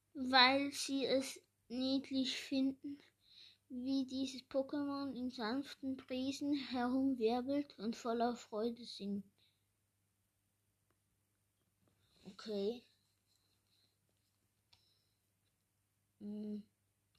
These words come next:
Es ist ein zweitausendeinundzwanzig Pokémon und jetzt kommt das letzte. Ähm, ja. Ähm, das Pokémon heißt Mankey, hat ein sehr cooles Bild. Ich werd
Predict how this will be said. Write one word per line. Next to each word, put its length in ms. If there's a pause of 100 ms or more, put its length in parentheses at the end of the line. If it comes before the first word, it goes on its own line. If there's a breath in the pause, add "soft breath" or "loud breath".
(160)
Es 120
ist 180
ein 80
zweitausendeinundzwanzig 1400
Pokémon 540
und 140
jetzt 200
kommt 140
das 160
letzte. 560 (1300 soft breath)
Ähm, 600
ja. 160 (2000)
Ähm, 760
das 180
Pokémon 540
heißt 320
Mankey, 760
hat 100 (100)
ein 80
sehr 300
cooles 420
Bild. 420
Ich 240
werd 240